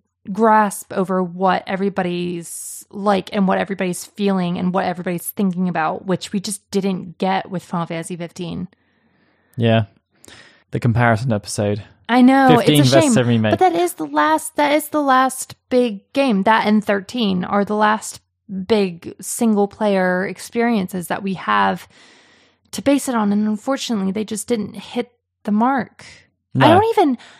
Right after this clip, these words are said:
Speaker 1: to be fair, to be fair, with regards to the writing, I don't even think that Final Fantasy ten was as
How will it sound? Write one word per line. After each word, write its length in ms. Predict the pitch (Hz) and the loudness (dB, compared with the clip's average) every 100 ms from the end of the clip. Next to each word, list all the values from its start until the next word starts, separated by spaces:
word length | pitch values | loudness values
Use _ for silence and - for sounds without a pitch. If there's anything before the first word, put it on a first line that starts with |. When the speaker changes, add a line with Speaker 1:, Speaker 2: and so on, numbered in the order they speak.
| _ - | _ -8
Speaker 1:
to 100 | - | -2
be 120 | 330 | 0
fair, 440 | - 349 302 202 - | 2 0 0 -4 -12
to 120 | - | -6
be 100 | 311 | -2
fair, 440 | 330 311 247 202 - | 2 2 2 0 -4
with 280 | 226 254 262 | -6 -4 -4
regards 460 | 277 294 302 - | 0 0 0 -6
to 100 | - | -6
the 80 | 240 | -4
writing, 400 | 190 214 269 269 - | 0 0 0 -2 -4
I 60 | |
don't 240 | 226 320 359 | -8 -8 -6
even 220 | 285 208 | -4 -4
think 320 | - 214 208 | -4 -4 -4
that 400 | - 190 185 - | 0 0 0 -6
Final 260 | - 220 214 | -8 -4 -2
Fantasy 380 | 220 208 202 196 | 0 -2 -2 -8
ten 680 | - 233 233 196 180 180 - _ _ _ _ _ 208 | -4 0 2 2 -2 -4 -8 _ _ _ _ _ -2
was 260 | 220 208 | 0 4
as 260 | 214 196 | 2 2